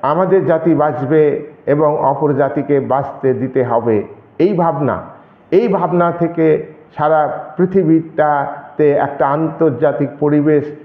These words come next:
একটা অনুকূল পরিবেশ, যেটা হলো ভালোবাসার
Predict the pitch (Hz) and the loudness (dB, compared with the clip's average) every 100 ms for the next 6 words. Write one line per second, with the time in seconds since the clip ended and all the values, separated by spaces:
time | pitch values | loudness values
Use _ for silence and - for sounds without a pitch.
0 | - - 127 - 156 127 147 175 175 160 | -20 -8 -8 0 0 2 2 2 2 2
1 | 156 147 143 135 131 - 156 156 151 143 | 2 0 2 2 0 -2 0 0 2 0
2 | 135 135 - - - - 156 175 156 156 | 0 -4 -12 -20 -18 -4 0 2 2 2
3 | 151 | 0